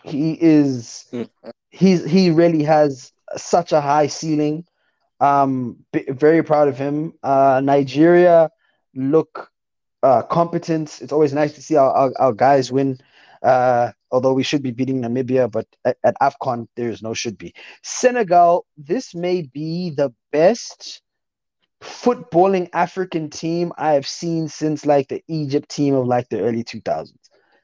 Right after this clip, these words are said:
Speaker 1: They
Speaker 2: Oh.
Speaker 1: are fucking unreal.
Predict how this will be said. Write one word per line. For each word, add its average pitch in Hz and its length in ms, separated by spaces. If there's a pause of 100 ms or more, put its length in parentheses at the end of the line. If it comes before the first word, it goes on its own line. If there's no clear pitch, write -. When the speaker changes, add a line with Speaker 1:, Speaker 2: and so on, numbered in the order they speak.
(180)
Speaker 1:
They 240 640 (220)
Speaker 2:
Oh. 220 60
Speaker 1:
are 143 400 (260)
fucking 240 720 (240)
unreal. 156 960